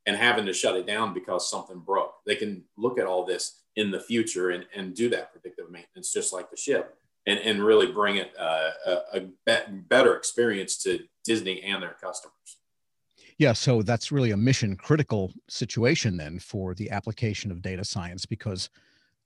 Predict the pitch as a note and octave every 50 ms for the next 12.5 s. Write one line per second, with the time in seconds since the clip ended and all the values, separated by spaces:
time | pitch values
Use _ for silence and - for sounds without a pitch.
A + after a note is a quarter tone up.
0 | _ _ _ _ _ _ - A#2 G#2+ G2+ F#2 F2+ A2+ A#2+ A#2+ A#2 - - A#2+ A2
1 | G#2+ - - - A#2 G#2+ A#2+ A#2 G#2+ G2 G#2 C#3 E3 A#2+ F#2+ - - B2 A2+ -
2 | G2+ F2 F#2 - - A2+ G2 F2+ F#2+ F#2+ G2 G2 G2+ - - G2 F#2+ - G#2+ G#2
3 | G2+ G#2 A2+ A2+ G#2+ F#2+ F2 F2 - - - - - C3 D3 D3+ - G2+ E2 E2+
4 | F#2+ - - - _ _ _ _ _ _ _ _ - A#2 G#2+ G2+ G2 - - A#2
5 | G#2+ - A2 G#2 G2 F2 F#2+ G2 - - _ - F#3+ C#3+ B2+ D3 D#3 B2 G#2 G2+
6 | G#2 G#2 G#2 F#2+ F#2+ G2 F#2 G#2 G2+ F#2+ G2 F2+ F#2 G2+ A2+ C#3 - - - E2
7 | C#2 F#2 - - - G2 E2+ - - G#2 G2 F#2+ G#2 G2 F2+ - G2 - F#2+ G2
8 | F#2+ A2+ A#2 A2+ A2+ G2+ G2+ F#2+ F#2+ F#2+ - _ _ _ - G#2 - - C3+ F#3
9 | A3 C3 - - - - D#2+ - - - - - - A2 - - A#2 A2+ G#2+ A2
10 | G#2+ F#2+ F#2 F#2 D#2+ E2 F2+ - A2+ - - - - F2 F2 - - - - -
11 | - _ _ _ _ _ _ _ _ - A2+ A2 G#2 - - G2+ G2 G2+ G2 F#2+
12 | A2 A2 G#2+ G2 A#2+ B2+ - - - -